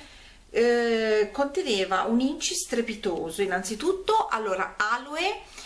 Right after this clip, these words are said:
il succo di aloe era al secondo posto, poi conteneva la glicerina, conteneva il fico d'India, me lo ricordo perché è una linea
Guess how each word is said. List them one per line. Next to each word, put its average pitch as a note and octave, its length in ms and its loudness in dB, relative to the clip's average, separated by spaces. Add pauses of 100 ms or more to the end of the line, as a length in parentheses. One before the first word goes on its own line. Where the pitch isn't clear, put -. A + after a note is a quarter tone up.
(120)
il A#3 120 -4
succo - 300 -6
di A#3 120 0
aloe E4 320 2
era A#3 140 2
al G#3 80 -2
secondo G3+ 480 -4
posto, D4 1000 -2
poi G3 400 2
conteneva G3+ 480 -6
la F3 120 -2
glicerina, G3 760 -4
conteneva G#3 600 -8
il D#4 120 0
fico A#3 380 -4
d'India, F#3 460 -6
me G#3+ 120 -6
lo G3 60 -4
ricordo G3+ 340 -4
perché G3 220 -10
è - 20 -2
una G#3 140 -2
linea C4+ 360 -2